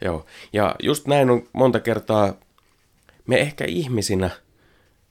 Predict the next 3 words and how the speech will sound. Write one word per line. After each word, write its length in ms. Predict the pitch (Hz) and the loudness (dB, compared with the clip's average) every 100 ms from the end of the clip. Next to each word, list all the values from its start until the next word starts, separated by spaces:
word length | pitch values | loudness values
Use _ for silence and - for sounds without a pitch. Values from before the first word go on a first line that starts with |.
| _ _ _ _ _ - | _ _ _ _ _ -2
otetaan 520 | - 139 127 104 98 | 0 0 0 0 0
joskus 420 | 113 123 - 101 - | 0 0 -2 -6 0
semmosiakin 760 | 127 98 90 92 87 95 87 | 0 0 0 -2 -2 -2 -2